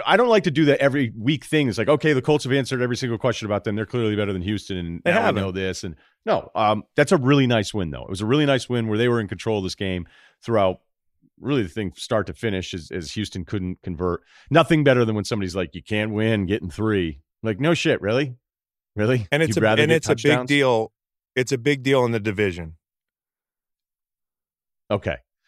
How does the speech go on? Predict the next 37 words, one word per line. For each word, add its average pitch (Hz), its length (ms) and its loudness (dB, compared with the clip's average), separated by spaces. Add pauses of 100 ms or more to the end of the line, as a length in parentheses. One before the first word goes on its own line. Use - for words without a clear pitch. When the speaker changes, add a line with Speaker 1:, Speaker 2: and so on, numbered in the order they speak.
(260)
Speaker 1:
So 147 440 6
staying 202 320 6
in 190 80 6
the 156 140 4
A 113 160 4
F 87 80 -2
C 85 400 -6 (320)
and 104 680 -2 (840)
the 135 180 -2 (280)
top 175 260 4
six 170 200 -2
playoff 131 340 4
teams 120 380 -2
as 107 160 0
of 98 100 -14
today, 95 260 -2
Pats, 120 360 -2
Chiefs, 104 540 -6
one 101 160 -6
and 95 80 -8
two, 87 340 -6 (100)
Baltimore, 117 560 0
three, 87 560 -4 (440)
your 135 180 4
Colts, 120 420 -2
four, 87 600 -4
the 92 80 -8
Bills, 117 360 -2
five, 78 680 -2
which 82 180 -12
is 73 120 -14
still 87 520 -8
amazing. 71 360 -8
They're 62 100 -18
five 65 260 -12
and 60 120 -16
one. 62 200 -14